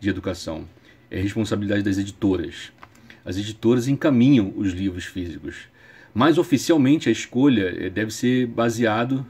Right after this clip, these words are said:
segundo o mec, no Guia do Livro Didático. Este ano o Guia do Livro Didático vai vir, eh, anexado todas as obras aprovadas, no caso de Sociologia foram cinco,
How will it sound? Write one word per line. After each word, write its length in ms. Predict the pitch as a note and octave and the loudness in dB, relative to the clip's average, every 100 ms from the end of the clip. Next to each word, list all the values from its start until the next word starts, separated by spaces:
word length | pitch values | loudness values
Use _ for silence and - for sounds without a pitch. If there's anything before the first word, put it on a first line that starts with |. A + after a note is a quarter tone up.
| - | -12
segundo 400 | - F2 F#2 A#2+ | -10 -8 -2 0
o 40 | |
mec, 400 | A2 A#2 A2+ A#2 - - - - | 0 0 -2 -6 -8 -20 -20 -4
no 340 | G#2+ C#3 D3 D3+ | 4 8 8 6
Guia 320 | A2 C#3+ F3 | 2 2 4
do 100 | D3 | 6
Livro 280 | D3 C3 C#3+ | 4 2 0
Didático. 480 | C#3 F#2 E2 - F#2 | -2 -2 -4 -8 -4
Este 260 | G2+ - | -4 2
ano 340 | A#2+ B2+ D#3 D#3+ | 2 4 4 2
o 80 | G#2+ | 0
Guia 200 | G2+ B2 | 0 2
do 80 | A#2+ | 2
Livro 160 | A2 | 0
Didático 320 | A2 A2 A2 | -2 -6 -4
vai 100 | A#2+ A2 | -2 -2
vir, 300 | A2+ B2+ B2+ - - | 0 0 -2 -10 -14
eh, 300 | G2+ G#2+ G#2 G#2 | -6 -4 -2 -2
anexado 580 | A2+ A2 - A2+ A#2+ | -2 -2 -4 -2 -2
todas 520 | A2+ - C#3 D3+ D3 C#3 | -4 0 4 4 4 4
as 220 | B2+ G2+ | 2 0
obras 320 | G#2+ A2+ A2 | -2 -2 -2
aprovadas, 580 | A2+ A#2+ G2+ G#2+ A#2 G#2 | -2 -4 -4 -4 -4 -4
no 100 | G2+ | -6
caso 320 | - G#2 F#2+ | -4 -6 -6
de 40 | |
Sociologia 460 | F2+ F2+ F#2+ F#2 F#2+ | -10 -8 -6 -4 -4
foram 160 | A2+ A2+ | -4 -4
cinco, 420 | - A2+ A#2 | -2 -2 -2